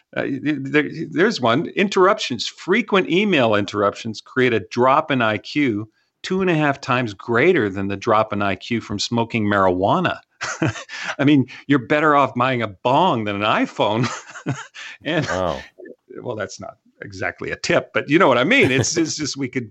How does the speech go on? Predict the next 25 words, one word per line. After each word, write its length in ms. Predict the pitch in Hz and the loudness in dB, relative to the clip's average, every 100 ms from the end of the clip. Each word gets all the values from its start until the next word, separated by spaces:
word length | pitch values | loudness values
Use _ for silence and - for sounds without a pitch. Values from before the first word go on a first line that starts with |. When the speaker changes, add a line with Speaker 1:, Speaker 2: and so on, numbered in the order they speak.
| 107 | -10
Speaker 1:
really 480 | 123 139 160 143 127 | -4 0 2 0 0
overwhelm 560 | 127 113 110 113 131 | 0 -2 -2 0 0
ourselves 580 | 117 101 110 101 95 - _ - - - | 0 -2 -6 -6 -8 -12 _ -20 -20 -4
if 220 | 104 - | -4 -2
we, 340 | 104 107 104 101 | 0 2 2 -2
uh, 260 | 92 90 87 - 101 | -4 -4 -6 -12 -4
don't 500 | 113 110 107 101 - _ _ _ _ | 0 2 2 -4 -14 _ _ _ _
manage, 720 | 98 101 101 113 120 82 - - | -2 2 2 2 0 0 -8 -8
let's 200 | 95 - | -10 -8
say, 120 | 92 | -10
interruptions, 680 | 92 92 - 90 82 - 87 | -6 -6 -4 -4 -4 -8 -8
for 140 | - | -8
example. 560 | 82 87 85 - 73 - | -8 -8 -10 -10 -14 -6
Well, 160 | 107 104 | 0 2
why 200 | 110 135 | 4 4
is 140 | 139 | 4
that 160 | 110 110 | 4 2
interruption 500 | 101 - 95 - 90 | 0 0 -2 -2 -6
happening? 460 | 90 87 - 76 95 | -4 -6 -8 -10 -2
What 220 | 101 135 | -2 0
can 100 | 117 | -2
I 100 | 107 | -2
do 180 | 101 107 | 0 0
next 240 | 104 - | 0 -2
time 260 | - 104 | -2 -2